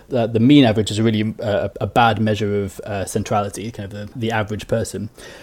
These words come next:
because it's really skewed by outliers. You can have, um, the, the classic here is that, let's say you've got a village with kind of fifty people in, all kind of normal people. As soon as, if Bill Gates were to move to that village,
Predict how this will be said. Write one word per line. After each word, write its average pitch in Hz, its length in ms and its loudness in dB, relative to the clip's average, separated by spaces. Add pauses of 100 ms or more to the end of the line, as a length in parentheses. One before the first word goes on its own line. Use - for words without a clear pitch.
(120)
because 131 240 2
it's 123 140 -4
really 131 220 8
skewed 104 360 -2
by 101 140 -2
outliers. 92 500 -8 (220)
You 127 80 2
can 127 100 4
have, 123 320 6
um, 113 280 2
the, 117 160 -4
the 123 120 -2
classic 120 400 2
here 107 260 -2
is 110 140 -2
that, 117 100 2
let's 120 140 2
say 123 80 4
you've 104 80 2
got 110 120 -2
a - 20 -2
village 127 400 4
with 101 100 -6
kind 98 140 -6
of 92 80 -6
fifty 110 240 -4
people 135 280 2
in, 139 200 2 (460)
all 110 180 -4
kind 92 140 -4
of 92 60 -4
normal 101 200 -2
people. 107 400 -2 (640)
As 147 160 2
soon 175 160 10
as, 147 100 6
if 143 220 2
Bill 160 160 8
Gates 127 300 4
were 117 60 0
to 117 80 0
move 117 220 4
to - 60 -12
that 104 180 0
village, 156 480 4